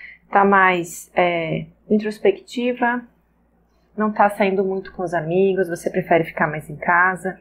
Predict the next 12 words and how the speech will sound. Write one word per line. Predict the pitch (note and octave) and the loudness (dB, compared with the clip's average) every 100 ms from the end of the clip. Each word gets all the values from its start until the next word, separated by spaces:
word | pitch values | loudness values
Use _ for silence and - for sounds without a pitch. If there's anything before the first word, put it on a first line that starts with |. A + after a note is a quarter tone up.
| _ _ _ - | _ _ _ -2
tá? | D3+ G3 - _ _ _ _ _ _ - - - - | 2 2 0 _ _ _ _ _ _ -20 -20 -20 -10
E | - F#3 | 0 2
você | G#3 G#3+ | 4 4
usa | G3+ A3 B3 A3+ | 6 6 4 4
esse | G#3 - | 0 0
seu | G3+ | 0
tempo | F#3 G3 F#3+ - | 2 2 0 -4
sozinho | G3 F3 E3+ E3+ G#3 G#3+ F3+ | -4 0 0 0 0 2 -2
e | |
sozinha | F3 - E3+ - G3+ G3+ E3+ - - - | -4 -4 -4 -2 0 2 0 -8 -20 -6
para | - G3 G3+ | 2 6 4
curar, | G3 A3 G#3 E3 - | 2 2 2 2 -4